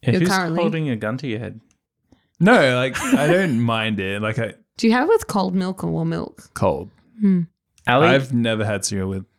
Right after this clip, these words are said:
Speaker 3: warm milk.
Speaker 2: I eat cornflakes. I mean, Weet-Bix with warm, warm milk.
Speaker 3: I remember when I was a kid, they were trying to sell that, remember?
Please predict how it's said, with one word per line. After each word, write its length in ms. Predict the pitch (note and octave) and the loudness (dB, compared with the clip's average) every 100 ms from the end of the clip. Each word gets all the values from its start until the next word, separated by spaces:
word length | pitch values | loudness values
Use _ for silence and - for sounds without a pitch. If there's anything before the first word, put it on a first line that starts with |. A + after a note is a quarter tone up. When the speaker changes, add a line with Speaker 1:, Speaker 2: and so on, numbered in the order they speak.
| _ | _
Speaker 3:
warm 240 | G2+ F#2+ F#2 | -2 -2 -2
milk. 100 | F2+ | -2
Speaker 2:
I 140 | C4 | 0
eat 240 | F4+ F#4+ - | 0 -2 -4
cornflakes. 480 | G#3+ G#3+ G3+ F#3+ - | -4 -2 -4 -4 -4
I 20 | |
mean, 240 | G3 F3 | -2 -2
Weet-Bix 320 | F3 - E3+ | -4 -6 -8
with 140 | E3 F#3 | -8 -6
warm, 220 | E3+ E3+ | -4 -4
warm 160 | F3 F3 | -4 -4
milk. 380 | - - - _ _ _ _ _ _ _ _ _ - | -6 -10 -20 _ _ _ _ _ _ _ _ _ -2
Speaker 3:
I 80 | B2+ | 4
remember 400 | E3 E3 E3+ E3+ | 4 4 2 0
when 120 | E3 | 0
I 40 | C#3+ | 0
was 120 | B2 | -2
a 20 | |
kid, 240 | - B2 A2 | -2 -2 0
they 80 | |
were 80 | G2+ | -4
trying 240 | - G#2+ G2+ | -4 -4 -4
to 60 | |
sell 240 | - G2+ F#2 | -2 -2 -4
that, 240 | F2+ - | -6 -8
remember? 580 | G2+ G2 G2 A2+ C3+ | -6 -4 -2 -2 -2